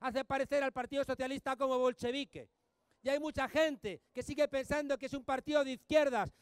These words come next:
A ver cómo dicen, después de lo de ayer, que el Partido Socialista es un partido de izquierdas. Y cuidado, y cuidado.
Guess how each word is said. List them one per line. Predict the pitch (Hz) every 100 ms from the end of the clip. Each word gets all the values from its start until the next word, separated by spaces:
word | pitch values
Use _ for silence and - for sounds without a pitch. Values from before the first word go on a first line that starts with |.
| -
A | 262
ver | 330 311
cómo | 277 294
dicen, | 311 320 269 240 - -
después | 277 - 320
de | 302
lo | 285
de | 262
ayer, | 262 294 247 _
que | -
el | 262
Partido | 262 254 302 294
Socialista | 269 - 254 302 - 214 - _
es | 262 269
un | 254
partido | 240 247 277 269
de | 254
izquierdas. | - 285 254 226 -
Y | - 254
cuidado, | 277 302 294 202 135 - _ -
y | 254
cuidado. | 254 277 302 254 175